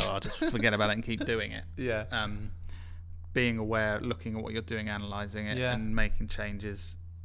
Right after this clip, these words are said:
Speaker 2: Yeah.
Speaker 1: Yeah, it's really
Speaker 2: You got any more challenges?
Speaker 1: Yes,
Speaker 2: Go on
Speaker 1: I
Speaker 2: then.
Speaker 1: certainly have. Um, so dealing with, uh, troughs.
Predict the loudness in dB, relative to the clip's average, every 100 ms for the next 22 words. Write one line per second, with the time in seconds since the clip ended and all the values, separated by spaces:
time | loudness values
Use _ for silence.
0 | -10 -4 -4 -2 -6 -8 -12 -14 -10 -6
1 | -4 -6 -8 -6 -2 0 0 0 0 -4
2 | -10 -16 -16 -8 -6 -4 -6 -8 -2 2
3 | 4 2 -2 -6 -6 2 6 6 4 4
4 | 2 4 2 0 -4 -10 -20 -20 -16 0
5 | 2 2 0 0 0 2 4 2 2 2
6 | 4 4 2 -8 -14 -4 0 0 2 6
7 | 6 6 2 -4